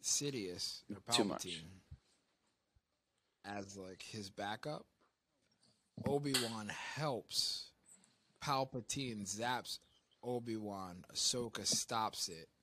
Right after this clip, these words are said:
Speaker 1: That's what ages Obi-Wan so much within the nine years. 'Cause when Palpatine gets hit with his own
Speaker 2: He
Speaker 1: shit,
Speaker 2: ages.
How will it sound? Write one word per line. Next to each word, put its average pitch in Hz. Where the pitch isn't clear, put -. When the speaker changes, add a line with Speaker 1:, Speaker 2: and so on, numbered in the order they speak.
Speaker 1:
That's 110
what 107
ages 98
Obi-Wan 92
so 107
much 98
within 92
the 92
nine 90
years. 85
'Cause 117
when 120
Palpatine 135
gets 110
hit 117
with 107
his 104
own 113
Speaker 2:
He 104
Speaker 1:
shit, 98
Speaker 2:
ages. -